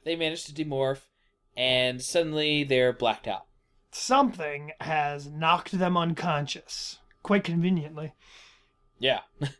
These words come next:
Speaker 2: And when they wake up, they are face to face with their Andalite buddy.
Speaker 1: So they wake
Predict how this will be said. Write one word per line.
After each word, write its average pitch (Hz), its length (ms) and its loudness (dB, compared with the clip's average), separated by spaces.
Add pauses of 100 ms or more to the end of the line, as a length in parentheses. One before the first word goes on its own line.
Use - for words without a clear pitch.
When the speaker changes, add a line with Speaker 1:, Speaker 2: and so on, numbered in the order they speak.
(280)
Speaker 2:
And 196 360 6
when 202 160 4
they 185 140 4
wake 190 260 2
up, 311 240 6
they 185 200 -4
are 175 220 0
face 180 260 -4
to - 80 -12
face 262 320 2
with 269 300 0 (560)
their 156 640 -2
Andalite 180 640 0
buddy. 143 720 0
Speaker 1:
So 240 300 4
they 302 120 6
wake 185 440 4